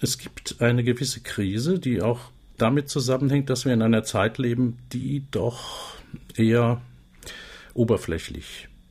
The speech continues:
ist, wenn ich das mal so platt, als Plattitüde sagen darf. Ähm, du kannst in einen Liederabend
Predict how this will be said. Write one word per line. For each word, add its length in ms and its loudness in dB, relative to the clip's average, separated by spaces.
ist, 360 0
wenn 100 0
ich 120 -6
das 160 -8
mal 120 0
so 300 -2
platt, 460 -4
als 160 -4
Plattitüde 840 0
sagen 420 2
darf. 280 -4
Ähm, 340 2
du 100 0
kannst 600 0
in 220 2
einen 540 0
Liederabend 1040 -2